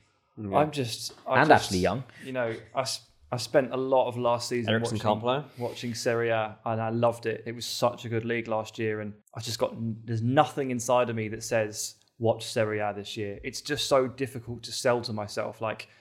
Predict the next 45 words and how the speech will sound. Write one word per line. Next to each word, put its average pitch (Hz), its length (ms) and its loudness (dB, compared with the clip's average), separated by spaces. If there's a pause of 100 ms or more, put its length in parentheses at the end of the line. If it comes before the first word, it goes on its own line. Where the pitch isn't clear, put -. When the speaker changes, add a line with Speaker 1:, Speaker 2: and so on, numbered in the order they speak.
(300)
Speaker 2:
Juventus 120 460 0
coming 127 280 0
back 120 240 2
in 120 100 -2
with 110 140 -2
Allegri, 117 720 2
Inter 123 300 -2
falling 131 460 0
apart 123 440 2
after 113 180 -8
finally 117 420 0
ending 117 280 0
that - 200 -6
dynasty. 113 580 -2 (880)
It, 160 180 0 (260)
I 156 120 6
just, 170 200 0
it 156 200 -4
just 156 240 2
looks 147 640 2
like 117 720 2
it's - 200 -8
not 113 180 -2
gonna 113 160 -2
go 113 180 2
very 110 200 -2
well 110 180 2
for 113 180 -2
Inter, 110 420 -2
and 113 120 -2
the 113 60 -4
competition 117 840 -8
for 110 120 -10
Juventus 110 520 -6
isn't 104 260 -10
gonna 110 260 -8
be 113 220 -2
there. - 300 -10 (120)
It's 120 160 -4
very 180 200 8
difficult, 190 560 4
I'm 127 120 -2
sure. 131 260 2
For, 120 140 -10
for, 143 220 -8